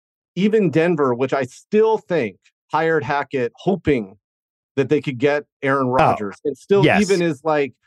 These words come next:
Speaker 1: even as the Russell Wilson trade was going down, still wondering if Aaron Rodgers would just pull the plug on Green Bay and go to Denver.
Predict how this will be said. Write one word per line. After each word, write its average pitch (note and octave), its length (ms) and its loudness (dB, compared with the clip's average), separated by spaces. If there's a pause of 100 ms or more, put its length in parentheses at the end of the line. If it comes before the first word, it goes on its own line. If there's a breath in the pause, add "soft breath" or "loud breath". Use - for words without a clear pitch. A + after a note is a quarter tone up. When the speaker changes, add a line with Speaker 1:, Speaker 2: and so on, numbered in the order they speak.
(320)
Speaker 1:
even G3+ 320 2
as D3+ 120 0
the E3 100 -2
Russell E3 300 -2
Wilson D#3+ 280 -6
trade D#3 180 -2
was C#3+ 120 0
going D3 360 0
down, D3 340 -2
still G3 300 -2
wondering D#3 760 -2
if C3+ 140 -10
Aaron D3 240 0
Rodgers C#3 500 -2
would B2 140 -6
just C3+ 200 -6
pull D#3 140 0
the D3+ 100 0
plug D3 280 -2
on C3 120 0
Green C3+ 220 -2
Bay C3 180 0
and B2+ 120 -2
go C3 120 2
to B2+ 80 0
Denver. A2 540 -2